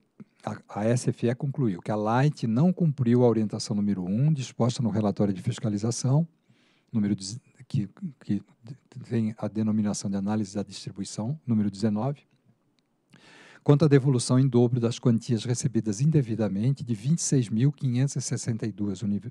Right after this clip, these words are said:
unidades consumidoras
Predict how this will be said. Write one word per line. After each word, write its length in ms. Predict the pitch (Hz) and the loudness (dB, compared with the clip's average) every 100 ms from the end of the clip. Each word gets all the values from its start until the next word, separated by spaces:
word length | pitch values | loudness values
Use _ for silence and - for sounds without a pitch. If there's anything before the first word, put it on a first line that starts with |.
| - - | -10 -2
unidades 760 | 107 98 104 98 - - - - - - - - _ | -2 0 0 0 -6 -14 -16 -20 -20 -20 -20 -20 _
consumidoras 1000 | - 110 - 110 98 113 143 156 143 | 0 0 2 0 2 4 4 4 -4